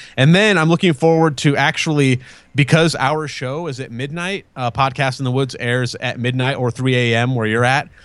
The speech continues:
Uh, because of that, uh, on Friday, uh, at midnight, it will be Saturday, October thirty-first. So our show will be,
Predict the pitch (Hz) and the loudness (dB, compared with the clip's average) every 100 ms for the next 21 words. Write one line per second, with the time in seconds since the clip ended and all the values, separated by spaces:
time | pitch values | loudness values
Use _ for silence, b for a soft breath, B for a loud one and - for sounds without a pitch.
0 | b b b 127 139 127 180 220 180 135 | b b b 0 0 2 2 2 -2 -2
1 | 123 113 117 - _ - 131 127 127 123 | -2 0 -2 -6 _ -2 2 2 2 0
2 | 131 127 - 135 175 190 208 226 _ b | -2 0 0 2 2 2 -2 -4 _ b
3 | b b _ - 135 127 127 143 139 127 | b b _ 0 2 2 2 -2 -2 -4
4 | 143 185 220 - 139 131 127 - 139 139 | -2 0 0 -2 -2 0 0 2 2 2
5 | 131 120 117 117 117 - 135 123 127 127 | 2 0 -2 -4 -4 0 0 0 -4 -4
6 | 113 196 202 104 - 120 117 131 127 - | -2 2 4 2 -2 -2 0 0 0 0
7 | 131 120 117 113 120 117 | 2 2 0 -2 0 0